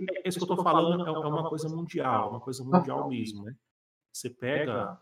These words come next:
Speaker 1: por exemplo, a gente tava, a gente teve lá na universidade, antes de mudar os currículos, né, que é um processo que a universidade tá passando,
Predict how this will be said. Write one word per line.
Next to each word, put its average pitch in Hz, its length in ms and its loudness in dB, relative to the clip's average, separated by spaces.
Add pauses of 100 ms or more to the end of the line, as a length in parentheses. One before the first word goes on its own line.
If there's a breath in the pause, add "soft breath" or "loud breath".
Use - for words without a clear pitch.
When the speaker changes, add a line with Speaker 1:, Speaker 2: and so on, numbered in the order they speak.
(120)
Speaker 1:
por 123 100 -6
exemplo, 113 460 -4
a 120 40 -8
gente - 240 -10
tava, 117 600 -2
a 117 60 -12
gente 110 200 -8
teve 151 260 0
lá 139 120 -2
na 135 80 2
universidade, 123 640 0
antes 120 140 -6
de 120 60 -8
mudar 110 160 -6
os 107 140 -10
currículos, 107 480 -14
né, 117 120 -8
que 113 120 -18
é 120 40 -12
um 117 60 -12
processo 127 400 -8
que - 60 -14
a - 20 -8
universidade 113 340 -8
tá 113 80 -18
passando, 123 640 -8